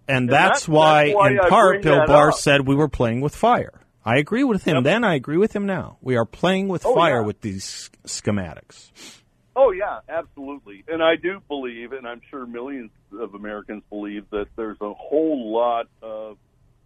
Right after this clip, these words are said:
Speaker 1: voter, uh, tampering, fraudulent, cheating, and so forth going on. I, I go back again to Katie Hobbs and Mark Brnovich wondering, you know, how much actually took place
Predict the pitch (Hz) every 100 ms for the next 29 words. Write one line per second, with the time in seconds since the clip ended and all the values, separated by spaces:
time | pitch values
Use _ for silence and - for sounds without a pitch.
0 | _ 120 131 123 113 110 _ _ 113 107
1 | 104 98 _ _ _ 143 123 110 120 110
2 | 110 107 _ 117 110 113 101 107 107 104
3 | 107 _ _ _ - 117 107 104 98 104
4 | _ _ _ - 123 - 180 254 - 117
5 | 95 - 107 92 90 90 87 98 _ _
6 | _ 165 165 175 160 160 160 165 160 151
7 | 160 - 117 135 151 123 110 - 131 135
8 | 117 120 123 131 127 _ 117 107 104 113
9 | 107 - 139 202 107 101 98 _ _ _
10 | _ _ _ 123 139 208 165 123 107 104
11 | 123 _ 143 127 98 - 151 143 143 139
12 | 135 127 135 _ 131 113 117 107 _ 131
13 | 135